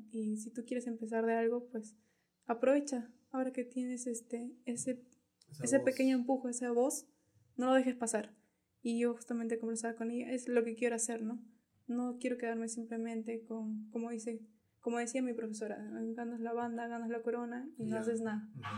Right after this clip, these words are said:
Speaker 1: Te quiero hacer esa diferencia. Eh,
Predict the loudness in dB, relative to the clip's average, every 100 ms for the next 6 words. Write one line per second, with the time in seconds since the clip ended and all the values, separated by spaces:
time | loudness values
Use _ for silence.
0 | -8 -10 -20 _ -4 2 2 2 2 4
1 | 4 4 2 4 0 2 0 -2 -6 -16
2 | -20 -20 -20 -20 _ _ 0 0 0 -2
3 | -2